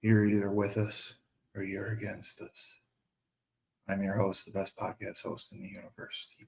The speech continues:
Cully. To my left is the voice of reason himself, Frank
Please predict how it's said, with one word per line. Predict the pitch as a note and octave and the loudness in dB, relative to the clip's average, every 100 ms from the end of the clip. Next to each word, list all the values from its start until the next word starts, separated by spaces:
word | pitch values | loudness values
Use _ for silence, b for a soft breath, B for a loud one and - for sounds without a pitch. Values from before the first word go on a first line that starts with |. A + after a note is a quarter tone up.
| _ | _
Cully. | - - - - _ _ _ _ _ _ _ _ _ _ _ _ - | -10 -10 -10 -16 _ _ _ _ _ _ _ _ _ _ _ _ -16
To | - | -6
my | G#2 G2+ | -6 -6
left | G2+ G2 - - | -8 -8 -10 -12
is | G2+ | -12
the | - | -12
voice | - G2 G2 - | -10 -6 -4 -4
of | F#2+ - | -6 -6
reason | G2+ G2 G2 G2 | -6 -4 -6 -8
himself, | F#2+ F#2+ - F#2 F#2+ - _ _ _ B B B B B _ _ | -10 -6 -4 -4 -8 -12 _ _ _ B B B B B _ _
Frank | - | -20